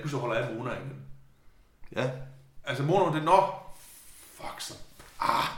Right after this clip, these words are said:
Speaker 1: så brændte jeg det sgu ud."
Speaker 2: Ja.
Speaker 1: Og hvad så? Altså, du ved, der, der er ikke, der er ikke nogen fortrydelse
Speaker 2: Nej, nej.
Speaker 1: hos hende.
Speaker 2: Men det er sådan en, men hun er lige den der, den der firser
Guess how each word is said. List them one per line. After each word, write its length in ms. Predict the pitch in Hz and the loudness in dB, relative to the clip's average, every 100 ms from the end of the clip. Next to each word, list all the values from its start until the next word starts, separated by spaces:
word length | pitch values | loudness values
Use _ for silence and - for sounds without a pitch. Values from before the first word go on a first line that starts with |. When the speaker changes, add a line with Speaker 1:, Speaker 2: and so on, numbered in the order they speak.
| - - - - - - - - - | -10 -18 -16 -16 -16 -20 -14 -10 -8
Speaker 1:
så 160 | - 135 139 | -4 -4 -4
brændte 260 | 156 156 | -6 -6
jeg 80 | 123 | -8
det 100 | - | -10
sgu 160 | - - | -14 -14
ud." 180 | - - - - | -16 -16 -16 -8
Speaker 2:
Ja. 60 | 92 | -8
Speaker 1:
Og 240 | 92 - - | -8 -12 -10
hvad 120 | - | -8
så? 160 | - - - - - - - - - - - - | -8 -12 -14 -18 -20 -18 -18 -18 -20 -18 -16 -8
Altså, 160 | 123 | -4
du 60 | 127 | -2
ved, 120 | 131 | 0
der, 160 | 127 - | 2 4
der 80 | - | 6
er 80 | - | 6
ikke, 180 | 156 - | 4 4
der 80 | |
er 40 | 120 | 4
ikke 140 | - 170 | 2 -2
nogen 160 | 160 | -4
fortrydelse 720 | 139 - - 214 139 - - - - - - - _ - - | -4 -6 -6 -4 -4 -6 -12 -14 -16 -20 -20 -20 _ -18 -4
Speaker 2:
Nej, 120 | 123 | 0
nej. 140 | 175 151 151 | 2 2 -2
Speaker 1:
hos 320 | - 127 - | -2 -2 -2
hende. 140 | 107 - - - - - - - - - - | -6 -10 -18 -20 -20 -20 -18 -18 -18 -20 -8
Speaker 2:
Men 180 | 104 | -2
det 100 | 110 | 4
er 80 | 139 | 6
sådan 240 | - 175 123 | 6 2 0
en, 80 | 117 | 0
men 80 | 117 | -2
hun 160 | 113 | 0
er 80 | 139 | 0
lige 200 | 180 175 165 | 2 0 0
den 100 | 151 | 2
der, 300 | 117 104 104 - 135 | 2 2 -4 -8 -6
den 140 | 131 | 0
der 240 | 120 104 | 2 2
firser 600 | - - 127 - 92 90 | -2 -4 -4 -2 -4 -4